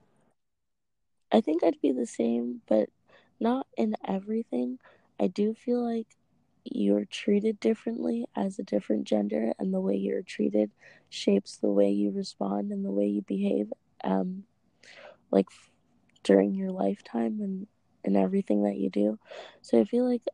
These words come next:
definitely, like, being a girl, I, I've always had it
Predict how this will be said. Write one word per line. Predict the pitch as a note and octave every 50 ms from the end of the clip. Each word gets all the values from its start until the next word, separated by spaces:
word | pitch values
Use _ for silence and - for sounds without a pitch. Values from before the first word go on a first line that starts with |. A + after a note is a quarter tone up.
| _ _ _ _ _ _ _ _ _ _ _ _ _ _ - _
definitely, | - G2+ G#2 G2 - G#2+ - - G#3 G#3
like, | G3+ - - F#3+ - -
being | - F#3 F#3+ G3 G3+ G#3 G3+
a | G3+ G3+
girl, | - - G#3 G3+ G3+ G3+ G3+ G#3 G#3+ - _ _ _ _ _ _ _ _ _ _
I, | - - G3 G3 G3 G3 G3+ - - _ _ _ _ _ _ _ _ _ _ -
I've | - G3 F#3 G3+
always | G3+ G3 G3 G3 F#3+ -
had | - - - G3 G3
it | G3+ -